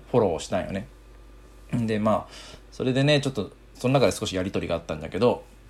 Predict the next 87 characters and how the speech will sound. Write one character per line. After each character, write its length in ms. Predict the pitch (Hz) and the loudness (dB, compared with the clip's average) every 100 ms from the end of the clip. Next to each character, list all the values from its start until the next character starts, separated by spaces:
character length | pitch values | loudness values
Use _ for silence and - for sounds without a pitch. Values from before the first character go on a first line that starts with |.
| - | -6
ま 80 | |
あ、 20 | 110 | 2
ダ 120 | 123 | 4
ー 40 | |
マ 100 | 147 | 4
ン 40 | 151 | 4
さ 120 | 160 | 2
ん 40 | |
の 60 | 156 | 2
イ 60 | |
ラ 100 | 156 | 2
ス 100 | 151 | 0
ト 80 | - | 2
は 60 | 156 | 2
ね、 220 | 165 165 - - - - | 2 -6 -14 -20 -20 -4
あ 80 | 101 | 0
の、 400 | 98 95 95 95 | 2 2 0 0
セ 140 | 139 | 0
ン 40 | 123 | 0
ス 120 | 92 | 2
が 80 | 95 | 0
あ 40 | |
る 80 | 90 | 0
の 120 | 80 | -2
で、 280 | 98 92 85 - - - | 0 0 -2 -12 -20 -16
そ 220 | - 90 | -8 -6
う 60 | 92 | -4
い 340 | 95 92 92 | -4 -4 -8
う 40 | - - | -12 -12
ね、 180 | - 120 120 | -6 -4 -4
コ 120 | 117 | -6
ツ 240 | - 117 | -4 -2
み 140 | 131 135 | 0 2
た 80 | |
い 40 | 113 | 2
な 80 | 95 | 2
の 80 | |
が 100 | 85 | 2
あ 40 | 101 | 2
れ 80 | 92 | 2
ば、 320 | 82 80 - - - - - - | 0 -2 -4 -16 -20 -20 -20 -12
あ 80 | - | -8
の、 160 | 90 85 | -6 -2
音 140 | 98 | -2
声 120 | 101 | -2
配 200 | 98 104 | 0 0
信 140 | 92 90 | -2 -6
と 80 | - | -10
か 60 | |
し 120 | - | -10
て 60 | 92 | -8
み 120 | 95 | -6
た 140 | 95 90 | -4 0
ら 100 | 85 | 0
面 160 | 87 | -2
白 200 | - 90 | -4 -4
い 40 | 85 | -6
と 100 | - | -8
思 160 | 82 | -8
い 40 | 85 | -6
ま 120 | 92 | -6
す 120 | 90 | -6
み 60 | 80 | -10
た 100 | 78 | -10
い 80 | 76 | -10
な 80 | |
の 80 | 87 | -10
が 120 | 90 | -6
ね、 200 | 101 107 - - - - - | -6 -6 -10 -20 -20 -20 -10
言 80 | 98 | -8
っ 40 | |
て 120 | - | -4
く 80 | 98 | -2
れ 80 | 101 | 0
た 160 | 104 95 | 2 2
ん 100 | 90 | 0
で、 300 | 92 87 - - | -2 -2 -8 -12
あ 200 | - - | -10 -8
あ、 40 | - | -10
そ 220 | - 131 | -6 -2
う 20 | |
だ 100 | 98 | -2
な 140 | 90 87 | -2 -4
と 80 | |
思 80 | 85 | -8
っ 40 | 82 | -12
て、 240 | - - | -12 -14